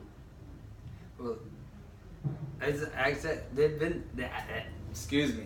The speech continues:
there's been none. There's actually been none. It's actually been able, it confirms what I'm already doing.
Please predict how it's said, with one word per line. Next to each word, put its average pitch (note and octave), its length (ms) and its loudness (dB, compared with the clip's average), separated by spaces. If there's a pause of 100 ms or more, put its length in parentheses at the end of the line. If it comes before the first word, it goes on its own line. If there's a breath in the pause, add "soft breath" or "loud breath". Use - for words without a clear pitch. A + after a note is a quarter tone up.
there's B2 180 0
been E3 380 6
none. D#3 300 6 (440)
There's B2 160 2
actually C3+ 420 6
been B2+ 280 4
none. C#3+ 240 2
It's B2 140 4
actually C3+ 500 4
been B2+ 220 4
able, B2+ 280 4 (420 loud breath)
it C#3+ 180 6
confirms E3 580 6
what C#3 120 8
I'm B2+ 140 8
already A2 320 6
doing. G2+ 300 -2